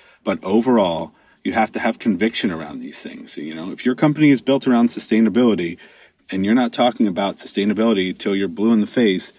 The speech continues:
you're not talking about it enough, right? Even if you don't see the same response from customers, they process when, when a company is,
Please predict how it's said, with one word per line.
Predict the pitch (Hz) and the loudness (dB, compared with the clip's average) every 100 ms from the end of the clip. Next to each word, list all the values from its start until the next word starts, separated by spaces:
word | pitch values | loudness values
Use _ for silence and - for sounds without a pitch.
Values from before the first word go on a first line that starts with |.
| _ | _
you're | - 113 | 0 0
not | 113 | 0
talking | - 120 - | -2 -2 0
about | 92 80 | -2 -4
it | - | -12
enough, | - - - - | -18 -18 -18 -18
right? | - 90 117 - - - _ _ - | -14 -8 -8 -8 -20 -20 _ _ 2
Even | 143 139 | 4 6
if | 139 120 | 4 6
you | |
don't | 113 120 | 6 6
see | - 120 | 4 2
the | 104 | 4
same | - 110 | 2 2
response | 101 - 104 98 | 2 0 -4 -2
from | 104 | -4
customers, | 90 104 107 95 90 82 - | -4 -4 -4 -6 -8 -8 -8
they | 98 120 | -4 -4
process | - 135 143 113 - | 0 0 0 -2 -2
when, | 101 87 85 | -6 -6 -8
when | 87 87 85 | -12 -12 -12
a | |
company | - 104 98 90 87 | -6 -6 -6 -8 -10
is, | 85 82 | -12 -12